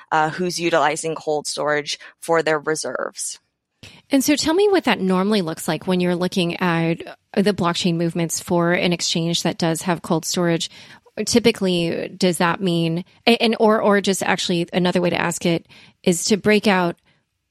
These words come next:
Speaker 2: what are the differences in the way that a cold storage wallet looks versus, like, uh, warm versus hot?
Speaker 1: Right. So a hot wallet usually has, like, hundreds of thousands of transactions, and that's what we're seeing here.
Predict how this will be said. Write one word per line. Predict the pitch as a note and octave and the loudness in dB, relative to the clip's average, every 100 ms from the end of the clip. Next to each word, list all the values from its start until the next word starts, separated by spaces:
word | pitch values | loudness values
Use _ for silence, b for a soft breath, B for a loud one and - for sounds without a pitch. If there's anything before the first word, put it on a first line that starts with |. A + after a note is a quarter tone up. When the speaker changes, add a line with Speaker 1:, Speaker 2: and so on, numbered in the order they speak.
| _ _ | _ _
Speaker 2:
what | F#3 G#3 A3 | 0 2 4
are | G#3+ G3 | 4 2
the | G3 | 2
differences | F#3+ G3 - F#3 F#3+ | 0 0 0 -2 0
in | |
the | F3+ F3 | 0 2
way | F3 E3+ F3 | 2 2 0
that | - F3+ E3 E3 b b b | 0 0 0 -2 b b b
a | F#3 | -4
cold | - G3 F#3+ | 0 0 0
storage | - G3+ F#3 E3+ | 0 2 2 2
wallet | F3+ E3+ D#3+ E3 | 2 0 0 -2
looks | E3+ - | -2 -2
versus, | E3+ E3 - E3 D3+ | -4 -2 0 -2 0
like, | E3 - - b b b _ - | -2 -4 -12 b b b _ -2
uh, | F3 - | 0 2
warm | F3+ F3+ F#3 F3 E3+ | 2 4 4 0 -2
versus | - E3+ - E3+ | -2 -2 -2 -4
hot? | - - - - _ _ _ _ B B B B _ | -4 -4 -4 -6 _ _ _ _ B B B B _
Speaker 1:
Right. | F3+ D#3 A2 - | 0 0 0 -4
So | - A#3+ A3+ G#3 G3+ G3 - - | -2 2 2 2 0 -4 -10 -2
a | G#3+ | -2
hot | G#3 - A#3+ A#3+ D4 - | -2 -4 0 2 2 0
wallet | G3+ F3+ F3+ F3 - | 2 4 4 2 -2
usually | F3+ F3+ F3+ E3+ | -4 -2 -2 -2
has, | D#3 D3+ - | -2 -4 -2
like, | D#3 - - | -4 -4 -10
hundreds | - - F3+ E3+ D#3+ E3+ D#3+ D#3 | -14 -8 0 2 2 0 0 0
of | D#3+ | -4
thousands | - C#3+ D3+ D#3+ D#3+ | -2 -2 -2 -4 -6
of | D3 | -6
transactions, | - D#3 D#3+ D3 - - D#3 E3 | -4 -4 -2 -4 -4 -6 -6 -6
and | D#3+ | -2
that's | D#3+ - | -2 -2
what | E3+ | -2
we're | F3 | -2
seeing | F3 E3+ D#3+ | -2 -4 -4
here. | D3+ C#3 C#3+ | -4 -2 -2